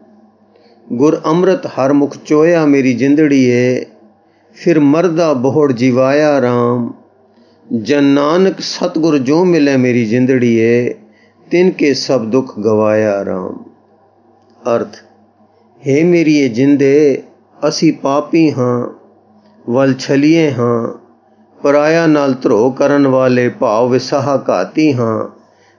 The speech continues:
ਤੇ ਮਾਇਆ ਠੱਗ ਲੈਣ ਵਾਲੇ ਹਾਂ। ਹੇ ਮੇਰੀ ਜਿੰਦੇ, ਵੱਡੇ ਭਾਗਾਂ ਕਰਕੇ ਗੁਰੂ ਮਿਲ ਪਿਆ ਹੈ। ਉਸ ਪੂਰੇ ਗੁਰੂ ਦੁਆਰਾ ਮੁਕਤੀ ਤੇ ਮਰਿਆਦਾ ਪ੍ਰਾਪਤ ਹੋਈ ਹੈ।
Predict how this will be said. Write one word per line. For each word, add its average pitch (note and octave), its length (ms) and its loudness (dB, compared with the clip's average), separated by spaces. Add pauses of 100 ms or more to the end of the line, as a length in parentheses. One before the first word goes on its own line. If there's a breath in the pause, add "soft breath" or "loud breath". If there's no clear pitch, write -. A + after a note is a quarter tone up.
(160)
ਤੇ D#3 120 2
ਮਾਇਆ D3+ 460 2
ਠੱਗ C#3+ 380 -4
ਲੈਣ D3 300 2
ਵਾਲੇ C#3 440 2
ਹਾਂ। A2+ 360 -4 (760)
ਹੇ C3+ 160 2
ਮੇਰੀ D#3 340 2
ਜਿੰਦੇ, C#3+ 720 2 (420 soft breath)
ਵੱਡੇ E3 440 0
ਭਾਗਾਂ C3 500 -2
ਕਰਕੇ C#3 420 0
ਗੁਰੂ C#3 320 2
ਮਿਲ C#3 280 2
ਪਿਆ C#3+ 340 0
ਹੈ। A2+ 380 -4 (720 soft breath)
ਉਸ F3 240 -2
ਪੂਰੇ F#3 420 2
ਗੁਰੂ F#3 320 4
ਦੁਆਰਾ D3 460 2
ਮੁਕਤੀ D3 460 0
ਤੇ C#3+ 200 -2
ਮਰਿਆਦਾ B2+ 600 2
ਪ੍ਰਾਪਤ C3 580 -2
ਹੋਈ A2+ 240 2
ਹੈ। G#2+ 440 -4